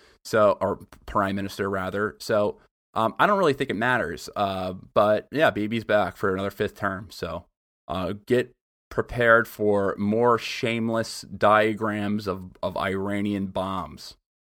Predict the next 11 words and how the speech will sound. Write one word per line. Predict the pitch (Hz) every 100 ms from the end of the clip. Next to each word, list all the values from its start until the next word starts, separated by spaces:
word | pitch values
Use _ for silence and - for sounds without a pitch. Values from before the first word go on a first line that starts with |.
| _ -
Um, | 90 85 92
that's | 101 -
what | 110
I | 101 92
would | 92 - -
<laughs> | -
get | 101 -
prepared | 101 - 92 92
for. | - 71 90 - _ _ _
So, | - - 151 113 76 - _ -
Libya. | 117 185 165 113 85 -